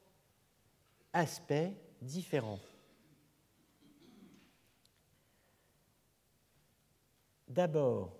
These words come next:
il peut être considéré comme représentation de son objet primaire. Par exemple, l'acte par lequel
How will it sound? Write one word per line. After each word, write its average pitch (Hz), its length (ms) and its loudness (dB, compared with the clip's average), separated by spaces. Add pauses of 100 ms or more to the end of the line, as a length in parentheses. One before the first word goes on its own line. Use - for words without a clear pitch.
(1080)
il 156 120 -2
peut 156 240 -2
être 156 220 0
considéré 147 580 -2 (140)
comme 170 340 2 (680)
représentation 160 1200 4
de 123 160 0
son 135 260 -2
objet 139 300 2
primaire. 131 640 -2 (1500)
Par 123 120 -2
exemple, 120 420 -2
l'acte 151 460 2 (160)
par 117 180 -2
lequel 110 800 2